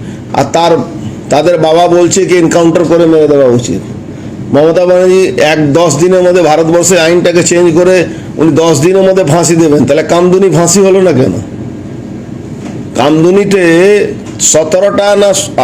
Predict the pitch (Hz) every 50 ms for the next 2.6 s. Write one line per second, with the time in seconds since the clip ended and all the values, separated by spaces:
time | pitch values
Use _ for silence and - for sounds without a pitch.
0 | 117 127 - - 156 165 185 185 - 202 202 196 - - - - 170 175 165 185
1 | 214 - - 214 208 208 202 202 196 202 202 208 208 208 190 - - - - -
2 | - - - 170 185 185 185 175 160 135 120